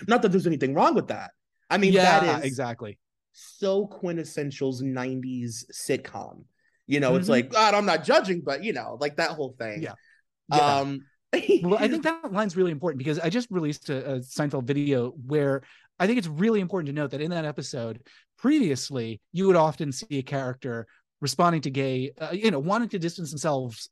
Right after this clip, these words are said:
Speaker 2: from whatever was gay. And in that episode, what you're seeing is a tension of them wanting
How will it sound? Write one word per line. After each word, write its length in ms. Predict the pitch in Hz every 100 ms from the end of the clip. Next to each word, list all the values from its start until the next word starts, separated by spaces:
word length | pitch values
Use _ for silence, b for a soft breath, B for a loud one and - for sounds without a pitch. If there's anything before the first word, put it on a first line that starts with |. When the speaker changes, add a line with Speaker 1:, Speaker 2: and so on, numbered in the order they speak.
| -
Speaker 2:
from 100 | 165
whatever 300 | 151 151 135
was 160 | 123
gay. 320 | 135 123 104 113
And 100 | 165
in 80 | 180
that 160 | 247
episode, 540 | 294 214 185 185 165 170
what 200 | 165 175
you're 100 | 170
seeing 300 | 151 294 220
is 100 | 156
a 40 |
tension 420 | 151 269 302 170 135
of 100 | 147
them 120 | 160
wanting 320 | 156 165 170